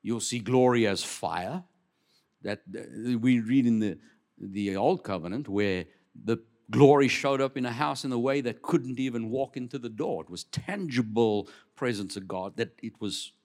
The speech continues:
solid even though it was air. The presence of God, the manifested presence. They would fall on the ground. They couldn't stand to minister. Their body checked out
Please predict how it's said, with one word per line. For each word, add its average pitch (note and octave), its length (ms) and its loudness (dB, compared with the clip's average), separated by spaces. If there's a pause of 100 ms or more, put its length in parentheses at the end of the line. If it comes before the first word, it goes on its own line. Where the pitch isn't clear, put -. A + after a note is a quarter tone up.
(200)
solid A#2 680 -6
even B2 240 -4
though A2+ 120 -2
it - 100 -8
was G2+ 200 -8
air. F2 340 -8 (880)
The - 60 -16
presence B2 600 2
of E2 140 -6
God, - 520 -12 (120)
the F#2+ 80 -4
manifested A2 1000 0 (440)
presence. - 800 -6 (680)
They E2+ 80 -2
would F2+ 160 -4
fall D3+ 300 10
on B2 80 8
the A2 80 4
ground. G#2 520 2
They E2 100 -12
couldn't A2 560 -2
stand A2+ 580 -2
to G#2 80 -10
minister. G#2 640 -10 (600)
Their F#2 440 -10
body B2 520 2 (140)
checked - 380 -10
out - 340 -14